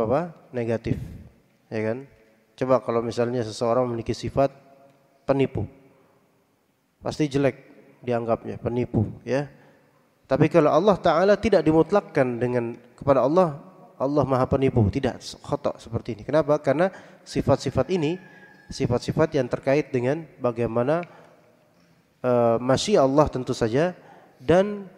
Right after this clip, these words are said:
sebagai balasan atas perlakuan hamba terhadapnya atau terhadap kaum mukminin.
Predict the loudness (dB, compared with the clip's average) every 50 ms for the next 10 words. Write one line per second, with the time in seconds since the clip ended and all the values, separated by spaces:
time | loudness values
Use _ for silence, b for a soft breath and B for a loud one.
0 | -20 -20 -20 _ _ _ _ _ _ -18 -12 -10 -2 2 2 2 2 0 0 2
1 | 2 2 2 0 0 -2 -4 -2 -2 -4 -4 -4 -6 -6 -8 -8 -4 -2 -2 -2
2 | -2 0 0 0 0 -2 -4 -6 -6 -6 -6 -6 -8 -8 -8 -10 _ _ _ _
3 | _ _ _ _ _ _ _ _ -2 -2 0 2 2 2 2 0 0 2 2 2
4 | 2 2 0 0 0 2 4 4 4 4 4 4 2 2 4 2 -2 -2 -2 -2
5 | -2 -2 -4 -6